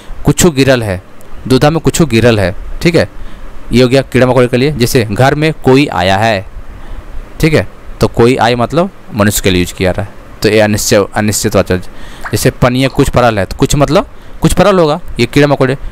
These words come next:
कुछ खाड़ पी, खाए पी ले, कुछ खाए पी ले, समझ रहे हैं? ये सब चीज़ें। प्रश्नवाचक सर्वनाम, इसको सवालवाची सर्वनाम बोलते हैं। प्रश्नवाचक मतलब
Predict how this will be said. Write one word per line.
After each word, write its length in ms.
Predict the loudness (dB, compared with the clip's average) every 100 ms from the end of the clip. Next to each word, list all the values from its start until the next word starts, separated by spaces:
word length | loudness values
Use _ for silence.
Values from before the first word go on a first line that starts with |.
| -4 0
कुछ 180 | 0 0
खाड़ 340 | 0 0 0 -2
पी, 220 | 0 0 0
खाए 200 | 0 0
पी 160 | 2 0
ले, 200 | 0 -2 0
कुछ 180 | -2 0
खाए 200 | -2 0
पी 140 | 0
ले, 180 | -2 -4 -6 -8 -8 -10 -8 0
समझ 140 | 2
रहे 100 | 4
हैं? 120 | 2
ये 100 | 0
सब 120 | 2
चीज़ें। 260 | 2 2 0 -2 -6 -8 -10 -2
प्रश्नवाचक 360 | 0 2 2 2
सर्वनाम, 320 | 2 2 0
इसको 160 | 0 0
सवालवाची 720 | 4 4 4 0 0 0 0
सर्वनाम 280 | 0 0 0
बोलते 180 | -2
हैं। 100 | 0
प्रश्नवाचक 440 | 2 2 2 0 0
मतलब 320 | 0 0 -2